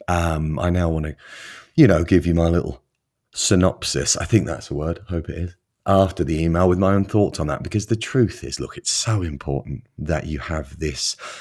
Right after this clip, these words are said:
I think anyway, long-term attitude around how can I actually change my life? Um, yeah,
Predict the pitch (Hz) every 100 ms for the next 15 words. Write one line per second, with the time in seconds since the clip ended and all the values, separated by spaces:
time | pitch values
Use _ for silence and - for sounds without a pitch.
0 | - _ _ _ - 95 87 - 69 -
1 | - 87 80 71 69 69 - 92 90 80
2 | - 80 73 69 65 - - - 69 -
3 | 80 78 76 76 - _ _ _ _ _
4 | _ _ _ - 90 85 - 78 73 -
5 | 71 - 73 69 73 73 76 - _ _
6 | - - - _ _ _ _ _ _ 80
7 | 80 78 73 - _ _ _ _ _ _
8 | _ _ _ _ _ _ _ _ _ _
9 | _ _ _ _ _ _ _ _ _ _
10 | _ _ _ - 90 92 95